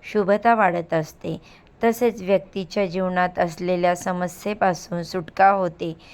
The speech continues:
धार्मिक दृष्टीने हा दिवस अत्यंत महत्त्वाचा असल्यामुळे या दिवशी व्रतासोबतच आणि श्री गणेशांच्या पूजेसोबतच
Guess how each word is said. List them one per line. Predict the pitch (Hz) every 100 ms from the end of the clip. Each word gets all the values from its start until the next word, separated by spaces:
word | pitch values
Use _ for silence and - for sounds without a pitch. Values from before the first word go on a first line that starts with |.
| - - -
धार्मिक | 196 196 208 233 214
दृष्टीने | 226 - - 202 202
हा | 202 196
दिवस | 190 185 190
अत्यंत | - 185 - - 208 220 220
महत्त्वाचा | 233 202 190 190 185 180 185
असल्यामुळे | 165 180 185 180 175 180 - - -
या | 180 185 190
दिवशी | 180 185 170 - 175 180 180 - - -
व्रतासोबतच | 175 190 190 196 208 214 185 190 190 175 170 -
आणि | 185 185 185
श्री | - 190
गणेशांच्या | 196 190 190 202 196 190 208
पूजेसोबतच | - 180 180 185 - 190 175 180 180 165